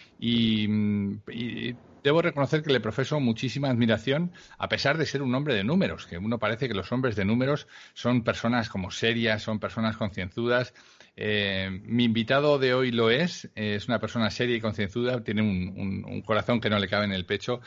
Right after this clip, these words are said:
pero es que además hace las finanzas divertidas y hace las finanzas rápidas. Eh,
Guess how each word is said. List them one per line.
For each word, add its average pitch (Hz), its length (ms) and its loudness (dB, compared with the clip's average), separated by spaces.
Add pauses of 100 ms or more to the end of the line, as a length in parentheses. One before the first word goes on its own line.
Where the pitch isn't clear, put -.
(220)
pero 131 120 4
es 147 80 0
que 180 60 2
además 156 240 4
hace 151 160 -2
las 131 160 0
finanzas 113 460 -4
divertidas 110 560 -4
y 113 40 -4
hace 104 120 -6
las 104 120 -4
finanzas 98 400 -4
rápidas. 107 520 -4 (500)
Eh, 107 340 0